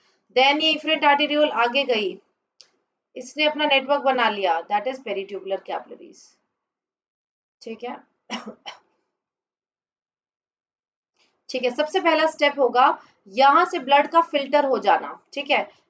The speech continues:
यहाँ पर आपकी filtration membrane होगी जो blood को filter करेगी। So the first step is going to be called as glomerular, glomerular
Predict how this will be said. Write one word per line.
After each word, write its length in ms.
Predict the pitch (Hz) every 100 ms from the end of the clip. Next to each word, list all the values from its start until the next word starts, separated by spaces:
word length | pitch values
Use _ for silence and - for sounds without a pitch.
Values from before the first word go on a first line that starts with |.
| 214
यहाँ 200 | 247 247 262
पर 100 | 254
आपकी 220 | 240 269
filtration 540 | 269 240 247 247 262
membrane 380 | 233 226 240 269
होगी 360 | 277 269 285 359 _ _ -
जो 80 | 262
blood 260 | 269 262 254
को 100 | 311
filter 340 | 277 240 214
करेगी। 440 | 190 156 151 165 165 _ _
So 120 | 240
the 100 | 269
first 360 | 277 302 339 381
step 280 | - 285 262
is 100 | 269
going 260 | - 254 262
to 80 | 254
be 80 | 254
called 340 | 233 214 208
as 300 | 196 180 - - _ _ -
glomerular, 800 | 208 208 254 277 294 233 185 208 - _ _ _ _ _ _ _ _ _ _ _ _ _ _ _ _ _
glomerular 760 | 214 220 226 285 285 226 240